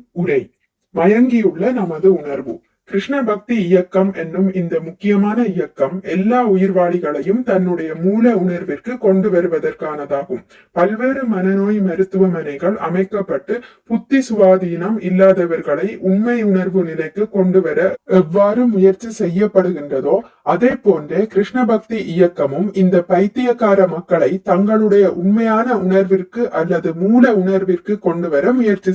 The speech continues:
செய்கின்றது. எவனொருவன் கிருஷ்ண உணர்வு இல்லாமல் இருக்கின்றானோ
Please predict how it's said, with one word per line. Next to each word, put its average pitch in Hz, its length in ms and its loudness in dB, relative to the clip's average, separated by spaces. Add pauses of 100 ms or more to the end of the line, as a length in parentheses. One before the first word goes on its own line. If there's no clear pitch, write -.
செய்கின்றது. 139 480 -4 (200)
எவனொருவன் 233 760 4
கிருஷ்ண 214 460 0
உணர்வு 190 480 4
இல்லாமல் 190 600 0 (160)
இருக்கின்றானோ 165 580 0